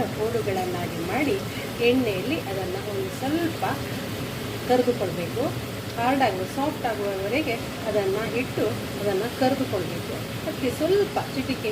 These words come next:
ಉಪ್ಪು ಹಾಗೂ ಚಿಟಿಕೆ ಅರಸಿನವನ್ನ ಸೇರಿಸ್ಕೊಳ್ಬೇಕು. ಇಲ್ಲಿ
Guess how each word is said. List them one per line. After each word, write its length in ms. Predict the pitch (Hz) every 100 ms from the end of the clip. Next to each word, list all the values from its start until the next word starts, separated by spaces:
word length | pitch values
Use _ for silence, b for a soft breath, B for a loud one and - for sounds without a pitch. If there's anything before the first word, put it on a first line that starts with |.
| 247
ಉಪ್ಪು 260 | - - 349 403
ಹಾಗೂ 220 | 262 214 208 -
ಚಿಟಿಕೆ 340 | 269 240 208 233 254
ಅರಸಿನವನ್ನ 640 | 285 - 240 185 - - 370 - - - -
ಸೇರಿಸ್ಕೊಳ್ಬೇಕು. 760 | 320 220 - - - 127 - - - - - - - 262
ಇಲ್ಲಿ 220 | 240 262